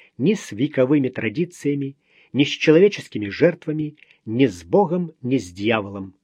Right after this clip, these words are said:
Именем революции они готовы были убрать с дороги даже родственников и друзей, если эти родственники и друзья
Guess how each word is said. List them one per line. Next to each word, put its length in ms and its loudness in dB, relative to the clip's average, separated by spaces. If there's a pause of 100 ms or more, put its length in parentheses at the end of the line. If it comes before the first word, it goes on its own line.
(840)
Именем 500 6
революции 920 6
они 300 2
готовы 580 2
были 240 4
убрать 600 2
с 80 -10
дороги 440 4
даже 440 2
родственников 920 2
и 140 -2
друзей, 680 4 (320)
если 320 2
эти 200 4
родственники 640 2
и 140 0
друзья 520 2